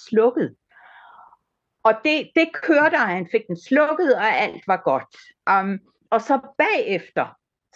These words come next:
så begyndte han at sidde, "Åh, hvad nu, hvis det var gået galt, og det der, det kunne være galt, og hvad nu, hvis der var sket det, og havde mine børn?" Og pludselig, fordi han ikke var i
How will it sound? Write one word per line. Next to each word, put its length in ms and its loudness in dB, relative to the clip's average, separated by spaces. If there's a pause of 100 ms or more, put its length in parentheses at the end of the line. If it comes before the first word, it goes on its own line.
(100)
så 160 4
begyndte 400 -2
han 220 0
at 100 -2 (140)
sidde, 480 0 (360)
"Åh, 420 -2 (180)
hvad 160 2
nu, 200 6
hvis 200 2 (280)
det 140 4
var 240 0
gået 280 2
galt, 320 -2
og 140 0 (100)
det 220 6
der, 160 0 (100)
det 140 0
kunne 120 2
være 80 2 (180)
galt, 320 -4
og 100 2
hvad 180 0
nu, 200 2
hvis 220 -4
der 100 0
var 120 -4 (120)
sket 320 -2
det, 160 4
og 80 -2
havde 260 0
mine 180 0
børn?" 260 2 (300)
Og 160 0
pludselig, 600 2
fordi 360 -2
han 240 0
ikke 160 -6
var 180 0
i 120 -2